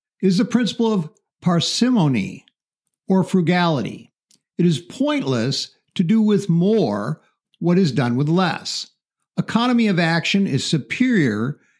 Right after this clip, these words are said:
if it is more effective. The razor in the term Occam's razor refers to shaving off extraneous material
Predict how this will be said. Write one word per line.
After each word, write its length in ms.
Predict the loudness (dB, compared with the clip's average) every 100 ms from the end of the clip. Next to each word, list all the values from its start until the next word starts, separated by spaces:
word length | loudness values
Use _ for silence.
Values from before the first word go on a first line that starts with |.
| _ _
if 180 | -2 0
it 80 | 2
is 160 | 2
more 240 | 0 -2 -4
effective. 680 | -2 -2 -2 -6 -10 -14 _ _ _
The 120 | -2
razor 1000 | 0 2 2 2 2 2 0 -2 -4 -6 _
in 120 | -2 0
the 80 |
term 440 | 0 0 0 0 -4
Occam's 580 | -2 0 0 0 -2 -2
razor 640 | -2 0 -2 -4 -4 -4 -6 _ _ -4
refers 360 | -2 0 0
to 80 | 0
shaving 460 | 0 0 0 2 2
off 320 | 2 0 -4
extraneous 760 | -6 -4 -2 0 2 0 0 0
material 800 | -2 -2 0 0 -2 -4 -14